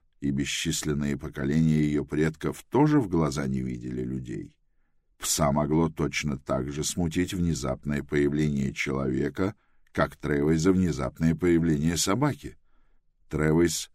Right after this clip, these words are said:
по крайней мере, сразу понял, кто перед ним. А вот поняла ли собака? Она все еще была удивлена и, возможно, встревожена.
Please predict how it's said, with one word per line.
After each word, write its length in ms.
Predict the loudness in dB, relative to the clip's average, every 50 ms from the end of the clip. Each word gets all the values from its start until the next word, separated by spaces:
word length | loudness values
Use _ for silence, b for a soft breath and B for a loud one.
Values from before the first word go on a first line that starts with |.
| _ _ _
по 120 | -4 -4
крайней 320 | 0 2 2 2 4 4 4
мере, 300 | 4 4 4 4 4 2
сразу 400 | 0 0 0 0 0 0 -2 -4
понял, 480 | -4 -2 0 2 2 2 0 0 -2
кто 260 | -4 -2 0 2 2 2
перед 360 | 2 0 0 0 -2 -4 -6
ним. 320 | -8 -8 -8 -10 -12 -16 _ _ _ _ _ _ _ _ _ _ _ _ _ _ _ _ _ _ _ _ _
А 80 | -6 -4
вот 220 | -4 -4 -6 -10 _
поняла 600 | _ -8 -6 -6 -6 -8 -8 -10 -8 -6 -4 -4
ли 180 | -4 -4 -4
собака? 880 | -6 -6 -8 -10 -10 -12 -10 -6 -4 -4 -6 -6 -10 -16 -16 -16 -16 -18 _ -20 -20 _ _ _ -20 _ _ _ _ _ _ _ _ _ _ _ _ _ -6
Она 200 | -4 -2 -2 -2
все 220 | -2 -2 0 2
еще 300 | 2 2 0 0 -2 0
была 260 | 0 0 0 0 0
удивлена 920 | 0 -2 -2 -4 -4 -6 -4 -4 -4 -4 -4 -2 0 2 4 2 2 0 -4 _ _ _ _ _ _ _ _ _ _
и, 100 | -2 0
возможно, 640 | 0 0 0 0 0 2 2 2 2 2 0 -2 -4
встревожена. 920 | -6 -10 -6 -4 -2 -2 -2 -4 -6 -10 -12 -14 -16 -16 -16 -18 -20